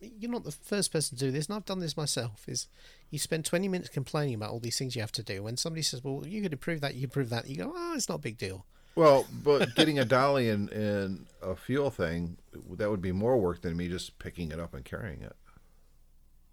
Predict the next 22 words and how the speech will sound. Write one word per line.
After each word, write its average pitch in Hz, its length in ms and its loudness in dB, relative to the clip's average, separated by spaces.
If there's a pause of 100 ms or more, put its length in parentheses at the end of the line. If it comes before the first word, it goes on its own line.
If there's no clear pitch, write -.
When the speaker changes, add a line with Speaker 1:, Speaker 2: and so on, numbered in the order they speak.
(240)
Speaker 1:
Okay. - 320 -6 (920)
The 131 80 -4
cable 156 400 0
thing 92 320 -8 (520)
through 135 220 0
the 117 80 -2
house 117 260 -2
sounds 110 460 -2 (320)
to - 140 -2
me 113 180 -4
like 98 340 -8 (140)
Speaker 2:
Yeah, 131 160 6
that's 113 200 4
a 147 40 4
Speaker 1:
I - 40 4
Speaker 2:
pain 226 40 0
Speaker 1:
mean, - 100 2
Speaker 2:
in 233 60 6
the 240 60 6
Speaker 1:
I 240 40 4
mean, - 100 2
Speaker 2:
ass. - 220 -10